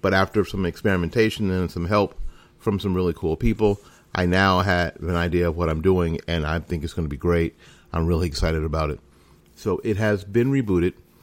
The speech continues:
It is on right now. It is on right now, as a matter of fact. And I think the show from yesterday is on right now. That's the coolest thing. The show from yesterday, if you missed the show from yesterday, it's on right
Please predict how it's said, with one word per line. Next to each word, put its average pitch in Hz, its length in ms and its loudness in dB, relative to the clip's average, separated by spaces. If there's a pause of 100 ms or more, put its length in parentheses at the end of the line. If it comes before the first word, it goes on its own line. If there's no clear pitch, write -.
(300)
It 98 100 0
is 90 220 0
on 98 300 0
right 95 200 0
now. 95 220 -2
It 104 120 -2
is 98 100 -2
on 123 160 4
right 117 180 4
now, 117 260 2
as 78 80 -2
a 80 60 -2
matter 76 180 0
of 76 80 -6
fact. 73 380 -6 (580)
And 98 140 0
I 98 40 0
think 113 180 0
the 90 100 -4
show 107 260 4
from 95 180 -2
yesterday 98 600 2
is 80 160 0
on 80 180 0
right 76 180 -2
now. 71 220 -4
That's 107 280 2
the - 60 -6
coolest 80 320 -2
thing. 80 180 -10 (1080)
The 101 100 -2
show 110 220 6
from 92 180 0
yesterday, 92 440 6
if 82 100 -4
you 101 80 0
missed 104 200 2
the 127 60 -8
show 131 140 0
from 117 180 -2
yesterday, 80 360 2
it's - 180 -6
on 82 340 2 (400)
right 85 240 2